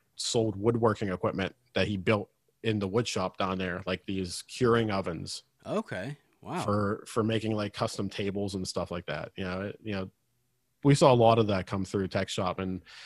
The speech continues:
Speaker 1: once we were able to get in there, it's like, "All right, now I can make this stuff,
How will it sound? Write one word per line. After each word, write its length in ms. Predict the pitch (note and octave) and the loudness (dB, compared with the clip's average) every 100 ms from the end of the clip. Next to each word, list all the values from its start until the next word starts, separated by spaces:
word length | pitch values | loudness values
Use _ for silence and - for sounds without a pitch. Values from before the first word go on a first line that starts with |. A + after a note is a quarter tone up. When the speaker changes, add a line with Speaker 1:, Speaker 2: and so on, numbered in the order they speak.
| - - _ _ _ | -20 -20 _ _ _
Speaker 1:
once 260 | - B2+ B2 | 2 2 4
we 160 | C3+ B2 | 4 6
were 140 | A#2 | 6
able 160 | A#2 A#2 | 6 4
to 80 | |
get 100 | A#2+ | 2
in 100 | A2+ | 2
there, 200 | A#2+ B2+ | 4 4
it's 100 | A2+ | 4
like, 120 | A2+ B2 | 4 6
"All 100 | C#3+ | 6
right, 220 | C3 B2 | 6 4
now 200 | B2+ C3+ | 6 6
I 80 | C3 | 6
can 160 | B2+ | 6
make 180 | A#2+ C#3 | 6 6
this 180 | C#3 A#2 | 4 2
stuff, 520 | - A#2+ A#2 - - | 4 4 4 0 -20